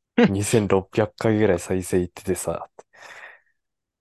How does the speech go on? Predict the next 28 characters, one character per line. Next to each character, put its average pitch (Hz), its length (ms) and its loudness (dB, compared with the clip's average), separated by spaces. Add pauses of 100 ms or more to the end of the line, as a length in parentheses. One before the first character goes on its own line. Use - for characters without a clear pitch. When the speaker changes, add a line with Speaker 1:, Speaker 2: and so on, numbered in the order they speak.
(680)
Speaker 2:
す - 240 -10
ご 82 120 -6
く 87 60 -10
な 87 80 0
い？ - 20 0
Speaker 1:
そ 117 80 6
ん - 20 2
な 85 60 4
こ - 0 -
と 85 60 2
も 98 80 2
あ 110 40 0
っ - 20 -6
た 104 160 0
な。 101 320 0 (1200)
Speaker 2:
そ - 180 -8
う - 40 -14
で - 40 -16
す - 160 -10
よ。 82 80 -10
あ 87 40 -2
り 95 80 2
ま 113 160 4
し - 160 -10
た 90 80 0
よ、 76 200 -8
ほ - 80 -20
ん - 60 -20